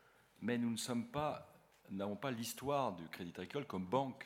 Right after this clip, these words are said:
sur le territoire. Ce que nous sommes devenus, euh, en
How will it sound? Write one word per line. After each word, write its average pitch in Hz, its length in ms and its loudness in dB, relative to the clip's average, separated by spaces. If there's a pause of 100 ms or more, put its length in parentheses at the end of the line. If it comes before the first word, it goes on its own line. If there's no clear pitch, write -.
sur - 100 -16
le - 60 -16
territoire. 82 440 -14 (760)
Ce - 200 0
que - 260 0
nous 117 160 4
sommes 104 340 2
devenus, 98 540 2 (140)
euh, - 320 -6
en - 360 -4